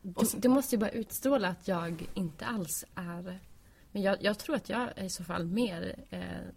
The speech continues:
Speaker 1: Tommy än Sub.
Speaker 2: Ja.
Speaker 1: För att jag skulle nog tända på att typ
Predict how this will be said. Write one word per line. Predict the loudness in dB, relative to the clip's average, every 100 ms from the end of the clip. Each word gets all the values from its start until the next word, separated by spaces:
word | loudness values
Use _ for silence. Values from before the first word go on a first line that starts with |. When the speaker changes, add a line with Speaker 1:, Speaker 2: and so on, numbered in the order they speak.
| -18 -20 -16 -16 -12
Speaker 1:
Tommy | -8 -6 -6 -8 -10 -6
än | -4 -2
Sub. | 0 -2 -2 -10 -12 -12 -4
Speaker 2:
Ja. | -4 -4 -4
Speaker 1:
För | -2
att | 0 -2 -2
jag | -2 -2 -6
skulle | -4 -4
nog | -4
tända | -4 -4 -4
på | -6 -6
att | -6 -8 -16 -20 -20 -20 -18
typ | -12 -12